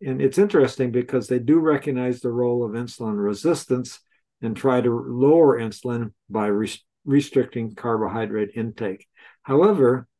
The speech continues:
most low carb diets do increase L D L and decrease endothelial function.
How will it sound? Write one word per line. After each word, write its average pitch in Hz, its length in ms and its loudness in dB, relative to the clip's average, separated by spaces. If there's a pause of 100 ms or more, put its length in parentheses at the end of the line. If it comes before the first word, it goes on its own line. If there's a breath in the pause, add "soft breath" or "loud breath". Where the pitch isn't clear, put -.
(300)
most 139 360 0
low 139 160 4
carb 127 360 -4
diets 107 420 -8
do 123 260 0
increase 127 520 -4
L 113 200 -2
D 127 200 0
L 117 340 -4 (360)
and 117 240 -6
decrease 135 720 0 (560)
endothelial 113 680 -2
function. 98 520 -12